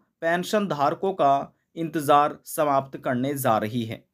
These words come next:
यानी कि तीन हज़ार रुपये से लगाकर नौ हज़ार रुपये तक की पेंशन राशि सरकार लाभार्थियों के बैंक खाते में ट्रांसफ़र करेगी। यदि इसी बीच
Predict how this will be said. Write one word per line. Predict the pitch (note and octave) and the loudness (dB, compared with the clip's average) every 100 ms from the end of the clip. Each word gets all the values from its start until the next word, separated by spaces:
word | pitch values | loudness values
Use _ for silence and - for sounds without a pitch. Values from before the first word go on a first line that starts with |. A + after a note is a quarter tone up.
| _ _ _ | _ _ _
यानी | E3 F#3 G3+ | 0 2 4
कि | G#3 A3+ | 2 0
तीन | G#3+ G#3 G#3+ | -2 0 2
हज़ार | E3+ C#3+ D3 E3 | 2 2 4 4
रुपये | - E3 | 2 -4
से | E3 E3+ | -4 -2
लगाकर | C#3+ C#3 C#3+ E3+ F3 _ _ - | 0 0 0 -2 -4 _ _ -10
नौ | D3+ E3+ G#3 A3 | -4 2 4 4
हज़ार | F3+ D3 D#3+ | 2 4 4
रुपये | D#3+ E3+ | 4 -6
तक | E3 | -6
की | E3+ | -6
पेंशन | E3 C#3+ D3 D#3 | -6 -4 -6 -6
राशि | D3 C#3+ D#3+ | -6 -6 -6
सरकार | D3+ C#3 C#3 D3+ D#3 _ _ C#3 | -4 -2 2 2 2 _ _ -2
लाभार्थियों | D3+ D#3 C#3+ C#3+ D3 - D#3+ | 4 4 4 0 -2 -2 -6
के | D#3 | -2
बैंक | C3+ C3 B2+ | -2 -2 -2
खाते | A#2+ A#2+ C#3+ | -6 -6 -6
में | C#3+ C#3 | -6 -6
ट्रांसफ़र | C3+ A#2+ A2 - B2 | 0 2 2 -4 -8
करेगी। | - G#2+ F#2 F2 _ _ _ | -6 -8 -8 -10 _ _ _
यदि | D#3 F#3 G#3+ | -2 0 2
इसी | A3 F3+ G#3 G3 | 0 0 0 0
बीच | F#3 F#3+ - | 0 -2 -6